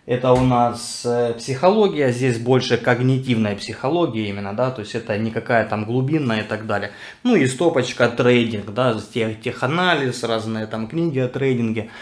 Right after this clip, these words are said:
то есть то, что я, я читал. Конечно же, не все книжки в-, вошли, э, в этот обзор, поскольку их, их, э, их достаточно много, и обозревать их все не имеет смысла. То есть, на мой взгляд, это те книги, которые, м, помогут вам разбираться в финансовых рынках, как разбираюсь в них я.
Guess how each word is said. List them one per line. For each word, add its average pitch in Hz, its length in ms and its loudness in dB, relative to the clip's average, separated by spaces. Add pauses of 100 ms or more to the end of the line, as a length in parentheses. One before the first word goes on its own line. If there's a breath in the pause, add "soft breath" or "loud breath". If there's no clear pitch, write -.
(180 loud breath)
то 120 80 0
есть 117 160 -2
то, 147 160 2
что - 160 -4
я, 117 160 0
я 123 200 -2
читал. 107 320 -4
Конечно 180 480 2
же, 151 140 2
не 151 140 0
все 156 240 0
книжки 131 540 -4
в-, 110 280 -6
вошли, 113 560 -2 (540 loud breath)
э, 110 260 6
в 110 80 2
этот 120 220 2
обзор, 156 460 2
поскольку 127 720 -2 (560 loud breath)
их, 131 260 2
их, 147 440 2
э, 123 320 6 (140)
их 135 400 -2
достаточно 139 560 0
много, 160 640 6
и 131 220 0
обозревать 131 680 2
их 135 100 -4
все 165 200 0
не 131 180 2
имеет 139 220 -2
смысла. 135 400 -6
То 117 80 -6
есть, 110 120 -6
на 139 100 -2
мой 208 180 2
взгляд, 143 280 -2
это 127 200 -2
те 160 180 0
книги, 156 380 0
которые, 147 560 4
м, 113 680 2
помогут 131 520 2
вам 127 240 2
разбираться 117 580 -2
в 101 60 -6
финансовых 117 800 -4
рынках, 143 360 -2
как 120 200 -2
разбираюсь 110 540 0
в - 80 -10
них 110 260 -2
я. 107 240 -2